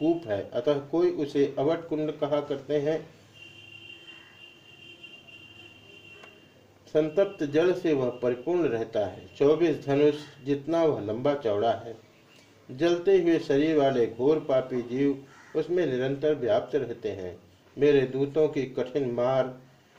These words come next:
उन्हें सहनी पड़ती है। उस कुंड की औटोद संज्ञा है।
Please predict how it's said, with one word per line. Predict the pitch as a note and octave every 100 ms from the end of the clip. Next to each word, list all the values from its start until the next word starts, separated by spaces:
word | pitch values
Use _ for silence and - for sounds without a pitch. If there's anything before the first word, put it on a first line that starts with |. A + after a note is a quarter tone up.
| - _ - _ _ -
उन्हें | D#3 E3+ F#3
सहनी | F#3 B2+ E3 F3+
पड़ती | D#3+ A#2 - A2+
है। | F#2+ F#2 - -
उस | D#3+ -
कुंड | F#3 F#3 F3+
की | F3 D#3+ D#3 - -
औटोद | B2+ C3+ D3 E3 C#3+ G#2 - - _ _ -
संज्ञा | B2+ C3 C3+
है। | G#2+ F#2